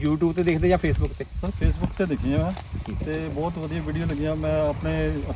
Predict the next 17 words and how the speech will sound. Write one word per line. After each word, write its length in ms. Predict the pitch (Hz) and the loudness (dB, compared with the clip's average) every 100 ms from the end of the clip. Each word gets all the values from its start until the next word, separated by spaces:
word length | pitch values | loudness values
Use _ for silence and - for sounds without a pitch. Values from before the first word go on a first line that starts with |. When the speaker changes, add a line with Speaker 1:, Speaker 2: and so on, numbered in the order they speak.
| - | -2
Speaker 2:
ਡੈਮ 260 | 139 139 139 | 2 4 4
ਦੀਆਂ 180 | 156 156 | 0 0
ਪਾਈਆਂ 260 | 156 156 | 2 2
ਸੀਗੀਆਂ, 200 | 143 160 | 0 0
ਅਠਾਰਾਂ, 440 | - 143 143 143 135 | 0 2 4 4 2
ਅਠਾਰਾਂ 220 | 139 143 | 2 4
ਡੈਮ 200 | 143 139 | 4 4
ਦੀਆਂ। 160 | 139 127 - - | 2 0 -4 -4
Speaker 1:
ਠੀਕ 140 | - 180 | -2 -2
ਹੈ। 60 | - | 0
Speaker 2:
ਤੇ 240 | 151 147 | 0 2
ਆਪਣੇ 240 | 143 - 143 | 2 2 0
ਕੁੱਕਨੇਰ 420 | 143 - 156 151 | 2 2 2 2
ਦੀਆਂ 160 | 147 147 | 4 4
ਪਾਈਆਂ 280 | 147 143 | 4 4
ਸੀਗੀਆਂ, 360 | 135 147 139 139 - | 6 6 4 2 4
Speaker 1:
ਠੀਕ 80 | 147 | 6